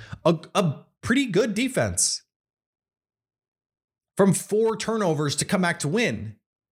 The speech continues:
But they were able to manufacture enough, and your quarterback is able to do enough.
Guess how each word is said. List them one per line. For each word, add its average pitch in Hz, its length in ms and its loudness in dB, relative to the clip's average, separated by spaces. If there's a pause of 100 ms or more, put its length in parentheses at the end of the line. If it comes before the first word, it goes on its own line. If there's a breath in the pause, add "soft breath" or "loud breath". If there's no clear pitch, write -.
(460)
But 170 140 -2
they 208 80 4
were 208 100 2
able 202 120 -2
to 185 120 -2
manufacture 170 720 2
enough, 151 220 -2
and 160 100 -2
your 175 120 -2
quarterback 202 540 -2
is 139 120 0
able 127 180 0
to 117 100 -2
do 113 200 0
enough. 98 280 0